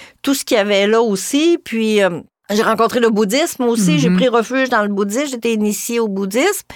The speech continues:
Speaker 1: Puis là, je suis partie à un moment donné, euh, au Pérou. Alors, ça m'appelait là, je voulais faire. Finalement, sans le savoir,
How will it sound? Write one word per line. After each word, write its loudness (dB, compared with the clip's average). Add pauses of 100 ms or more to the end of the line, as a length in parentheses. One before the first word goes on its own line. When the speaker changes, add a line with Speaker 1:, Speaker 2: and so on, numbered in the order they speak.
(280)
Speaker 1:
Puis 0
là, 2
je -4
suis -8
partie -4
à 0
un 0
moment 2
donné, 2
euh, 4 (240)
au 2
Pérou. 0 (680)
Alors, -2
ça -2
m'appelait 0
là, 2
je -8
voulais 2
faire. -4 (360)
Finalement, 2 (100)
sans 2
le -4
savoir, 2